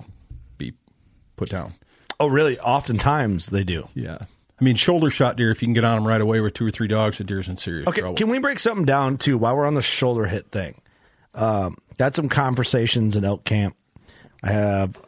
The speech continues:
Speaker 2: I seen, I, I believe Deer and Deer Hunting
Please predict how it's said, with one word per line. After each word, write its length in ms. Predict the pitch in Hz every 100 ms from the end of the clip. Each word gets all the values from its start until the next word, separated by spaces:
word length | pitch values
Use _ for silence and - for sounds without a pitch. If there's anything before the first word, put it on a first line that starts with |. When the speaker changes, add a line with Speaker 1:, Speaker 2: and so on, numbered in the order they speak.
| _
Speaker 2:
I 100 | 104
seen, 500 | 101 139 123 113 107 -
I, 140 | 110 104 120
I 100 | 117
believe 520 | 107 120 139 113 98
Deer 300 | 135 131 131
and 160 | 123 101
Deer 240 | 120 120
Hunting 640 | 92 127 120 120 117 117